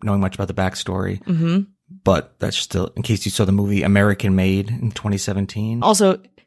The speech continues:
Speaker 2: probably could do a whole episode on him, to be honest.
Speaker 1: I like when the first thing is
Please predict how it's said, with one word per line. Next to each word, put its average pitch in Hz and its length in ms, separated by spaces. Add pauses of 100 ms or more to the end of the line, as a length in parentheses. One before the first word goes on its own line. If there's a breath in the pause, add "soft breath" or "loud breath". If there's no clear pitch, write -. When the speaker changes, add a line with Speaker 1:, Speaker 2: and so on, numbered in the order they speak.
(120)
Speaker 2:
probably 254 220
could 233 80
do 240 100
a 208 40
whole 214 180
episode 208 300
on 208 100
him, 220 300 (180)
to - 80
be 151 80
honest. 143 400 (420)
Speaker 1:
I 117 120
like 135 340
when 120 540 (340)
the 113 180
first 123 400
thing 113 200
is 101 360